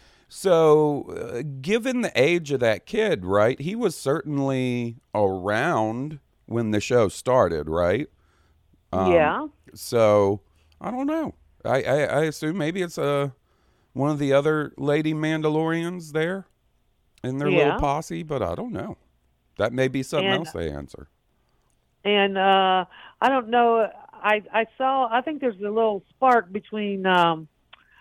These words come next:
Speaker 2: Din Djarin and, um, was it Bo-Katan?
Speaker 1: Yep. Yep, I think
Speaker 2: Okay.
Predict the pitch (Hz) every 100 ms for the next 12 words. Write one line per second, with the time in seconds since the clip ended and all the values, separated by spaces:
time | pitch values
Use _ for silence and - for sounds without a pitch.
0 | _ _ _ _ 180 196 220 208 226 226
1 | 220 214 202 190 196 185 175 170 160 180
2 | 185 160 175 208 247 247 233 240 233 -
3 | 113 107 101 - _ _ _ _ - 95
4 | 92 90 92 98 175 - 170 156 175